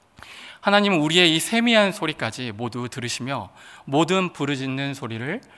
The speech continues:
기억하고 계십니다. 이에 대한 명확한 증거가 무엇입니까? 바로 하나밖에 없는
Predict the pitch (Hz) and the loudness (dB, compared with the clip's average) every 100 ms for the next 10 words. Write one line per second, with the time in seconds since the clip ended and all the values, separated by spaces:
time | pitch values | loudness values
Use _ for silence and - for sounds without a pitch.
0 | - - _ - 139 131 127 104 95 - | -20 -20 _ -4 -4 -4 -10 -10 -10 -10
1 | 104 107 90 87 92 _ _ _ - - | -8 -10 -12 -14 -16 _ _ _ -20 -20
2 | - 156 170 185 175 131 139 139 143 127 | -2 2 4 6 4 2 0 0 -4 -4
3 | - 123 117 110 113 113 92 113 127 - | -6 -6 -6 -2 -2 -4 -6 -6 -6 -6
4 | 107 104 120 - _ - - - - - | -8 -10 -14 -16 _ -20 -20 -20 -20 -8
5 | - 123 139 110 - 214 220 202 - 180 | -2 0 0 -4 -4 2 4 4 4 0
6 | 120 123 139 165 | 0 -2 -4 -6